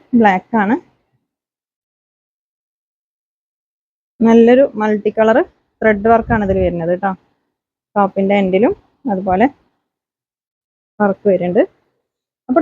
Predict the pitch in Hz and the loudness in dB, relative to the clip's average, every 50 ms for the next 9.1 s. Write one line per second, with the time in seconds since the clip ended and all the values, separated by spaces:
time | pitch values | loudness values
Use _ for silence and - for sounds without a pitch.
0 | 320 359 285 262 254 254 254 254 254 247 233 233 226 220 - 269 262 220 208 214 | 2 2 2 2 4 4 4 4 4 4 2 2 0 0 2 2 2 2 2 0
1 | 208 208 _ 240 240 233 220 214 208 214 214 - 233 220 220 226 240 262 262 262 | -4 -4 _ -2 0 0 0 0 -2 -2 -2 0 0 0 0 0 2 2 2 2
2 | 254 247 247 247 302 453 - _ _ - 226 214 208 208 208 202 196 - - - | 2 2 2 0 0 -2 -4 _ _ -4 -2 -2 0 0 0 0 0 -2 -4 -8
3 | 202 220 220 233 226 208 202 - - 208 208 226 220 208 190 - 226 247 - - | -4 -2 -2 0 0 -2 -2 -2 -2 0 0 2 0 0 0 0 0 0 0 -2
4 | _ - - - _ _ _ _ _ _ _ _ - 240 208 202 - 196 196 202 | _ -16 -18 -18 _ _ _ _ _ _ _ _ -8 -6 -6 -4 -2 -2 -2 -2
5 | - 208 190 - 208 214 208 196 190 190 202 208 190 190 233 349 - _ _ _ | -2 -2 -2 -2 0 0 0 -2 0 -2 0 0 2 2 0 -2 -4 _ _ _
6 | _ _ _ _ _ _ _ _ _ _ _ _ _ _ _ _ _ - 262 233 | _ _ _ _ _ _ _ _ _ _ _ _ _ _ _ _ _ -4 -2 0
7 | - 247 247 247 247 240 240 233 277 277 247 220 202 196 214 311 480 _ _ _ | 4 4 4 4 4 4 2 2 2 0 0 0 0 0 -2 -4 -6 _ _ _
8 | _ _ - 208 - - 214 226 220 - 226 214 220 220 - 226 214 208 214 214 | _ _ -16 -12 -6 -4 -4 -4 -2 -2 -2 -2 -2 -2 -2 -2 0 0 2 2
9 | 233 | 2